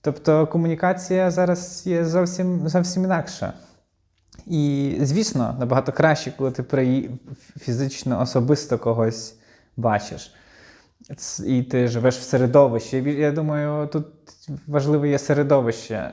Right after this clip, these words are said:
е, в якому ти знаходишся. Тому що якщо ти в інтернеті почав роби-, ну, навчився щось, але твоє середовище, ти, ти тільки то знаєш.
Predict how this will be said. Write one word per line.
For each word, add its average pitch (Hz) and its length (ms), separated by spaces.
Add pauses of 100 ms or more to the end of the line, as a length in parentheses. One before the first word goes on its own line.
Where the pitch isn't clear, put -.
е, 117 300
в 110 80
якому 123 380
ти 113 680
знаходишся. 113 680 (540)
Тому 127 120
що 120 140
якщо 139 180
ти 143 380
в 131 160
інтернеті 131 680
почав 131 420
роби-, 131 300
ну, 117 200
навчився 123 560
щось, 139 540
але 120 280
твоє 135 320
середовище, 180 600
ти, 160 180
ти 226 160
тільки 185 220
то 104 140
знаєш. - 480